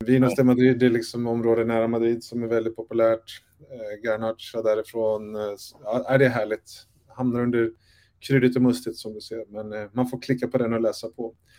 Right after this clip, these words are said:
Speaker 1: Precis som man får göra om den där, eh, nästa libanes, när vi ändå pratade om för hundranittionio där då. Då är det en liten ordlek där, tror jag. B minus streck Q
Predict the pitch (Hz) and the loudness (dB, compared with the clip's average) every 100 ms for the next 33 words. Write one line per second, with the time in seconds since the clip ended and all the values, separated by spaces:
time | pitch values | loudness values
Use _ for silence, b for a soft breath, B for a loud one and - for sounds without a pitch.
0 | b b b b _ 143 131 123 127 123 | b b b b _ 2 4 4 4 4
1 | 120 127 113 113 113 113 117 113 107 104 | 4 4 4 2 2 0 0 2 2 0
2 | 107 104 107 110 117 120 123 117 101 - | -2 -2 -4 -6 -2 0 0 -2 -4 -8
3 | 107 107 101 - 110 131 120 95 - 104 | -8 -6 -6 -4 -4 -2 -6 -6 -10 -10
4 | 98 101 98 113 101 98 95 92 - _ | -10 -12 -12 -10 -8 -6 -6 -8 -10 _
5 | _ _ 135 - 123 117 120 113 120 - | _ _ -20 -10 -2 0 0 -2 -6 -6
6 | - 120 127 143 - - 110 98 - - | -2 2 2 0 -2 -8 -8 -8 -10 -2
7 | 123 127 131 127 - 123 113 - 120 113 | 4 6 4 0 -4 -4 -4 -6 -8 -8
8 | _ - 127 117 | _ -6 -2 -2